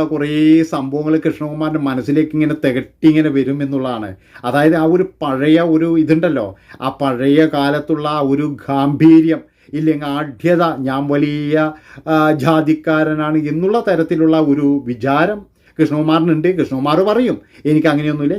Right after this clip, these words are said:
ഞാൻ എല്ലാവരുടെയും കൂടെയാണ്" എന്നൊക്കെ പറഞ്ഞാലും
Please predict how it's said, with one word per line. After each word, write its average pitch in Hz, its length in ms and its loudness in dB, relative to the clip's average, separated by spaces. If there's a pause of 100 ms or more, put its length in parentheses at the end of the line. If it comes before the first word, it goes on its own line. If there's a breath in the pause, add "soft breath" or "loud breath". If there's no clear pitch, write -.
ഞാൻ 135 140 0
എല്ലാവരുടെയും 143 560 0
കൂടെയാണ്" 143 460 0
എന്നൊക്കെ 156 380 0 (120)
പറഞ്ഞാലും 143 840 0